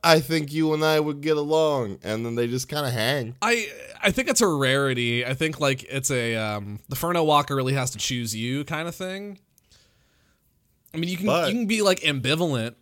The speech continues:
Speaker 2: toward each other with, like, bribes of food.
Speaker 1: Yeah.
Speaker 2: But, like, remember, they do hunger for flesh, so just, like,
Speaker 1: They
Speaker 2: watch out.
Speaker 1: Yeah, but so do cats, like
Speaker 2: Do, th-, do your, would you say that all your, your cats hunger for flesh?
Speaker 1: Yeah, they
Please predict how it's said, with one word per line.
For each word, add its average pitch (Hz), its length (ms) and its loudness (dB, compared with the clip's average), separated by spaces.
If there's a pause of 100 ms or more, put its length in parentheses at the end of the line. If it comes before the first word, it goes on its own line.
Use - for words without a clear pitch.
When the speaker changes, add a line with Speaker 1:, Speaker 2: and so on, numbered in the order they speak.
Speaker 2:
toward 127 280 -2
each 113 160 -6
other 110 340 -4
with, 117 160 -6
like, 113 160 -6
bribes 107 280 -4
of 104 80 -10
food. 135 420 -2 (640)
Speaker 1:
Yeah. 143 320 2 (380)
Speaker 2:
But, 170 100 0
like, 185 140 2
remember, 202 320 2
they 156 120 2
do 226 200 0
hunger 233 220 0
for 208 140 -4
flesh, 190 360 0
so 151 80 -2
just, 135 160 -4
like, 160 140 -6 (380)
Speaker 1:
They 107 180 -2 (100)
Speaker 2:
watch 175 300 0
out. - 240 -4 (720)
Speaker 1:
Yeah, 226 160 6
but 220 100 0
so 254 160 0
do 294 100 0
cats, - 680 -4
like 95 300 -6 (2250)
Speaker 2:
Do, 190 100 0
th-, 185 120 -10 (160)
do 185 100 -10
your, 214 180 -6 (160)
would 180 180 -2
you 220 80 0
say 220 180 4
that 220 160 -4
all 185 380 2
your, 190 180 -8
your 190 160 -2
cats 196 320 0
hunger 190 280 -2
for 190 160 -6
flesh? - 560 -4 (500)
Speaker 1:
Yeah, 208 320 6
they 123 200 0